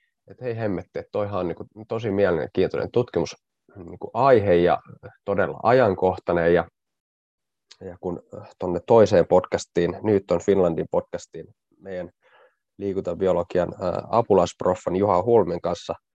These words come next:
ää, purkitettiin jakso siis, miten, ää, palautua fyysisestä rasituksesta,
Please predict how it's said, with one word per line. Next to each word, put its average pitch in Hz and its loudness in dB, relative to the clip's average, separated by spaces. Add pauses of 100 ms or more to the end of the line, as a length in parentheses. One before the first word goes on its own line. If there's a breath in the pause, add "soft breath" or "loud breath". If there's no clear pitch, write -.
(420)
ää, 85 -14 (360 loud breath)
purkitettiin 90 -4
jakso 104 0
siis, 85 -6
miten, 95 2 (400)
ää, - -14
palautua 95 2 (100)
fyysisestä 92 -6
rasituksesta, 104 -8